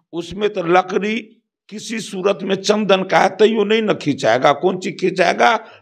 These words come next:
लोहा खींचाएगा। तो ईडी और सीबीआई में कौन खींचाएगा? घोटालेबाज खींचाएगा, दूसर कोई खींचाएगा नहीं ना, दूसर किसी को डर नहीं है।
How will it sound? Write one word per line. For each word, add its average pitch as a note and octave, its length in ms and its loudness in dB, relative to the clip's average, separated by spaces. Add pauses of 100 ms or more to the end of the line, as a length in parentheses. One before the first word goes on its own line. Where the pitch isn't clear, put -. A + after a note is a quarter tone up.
लोहा E3 460 6
खींचाएगा। A2 680 -2
तो - 400 -6
ईडी G#3+ 640 0
और E3 200 2
सीबीआई G3 580 0
में F#3+ 220 -2
कौन A3 280 0
खींचाएगा? A3 840 0 (240)
घोटालेबाज D#3+ 1040 2
खींचाएगा, E2+ 680 -6 (240)
दूसर F#3+ 300 -2
कोई G3 180 0
खींचाएगा F#3 760 0
नहीं G#3+ 200 0
ना, G3+ 480 -4 (240)
दूसर G#3 240 -6
किसी G#3 320 -8
को G#3+ 120 4
डर G3 220 2
नहीं G#3 260 0
है। G3+ 200 0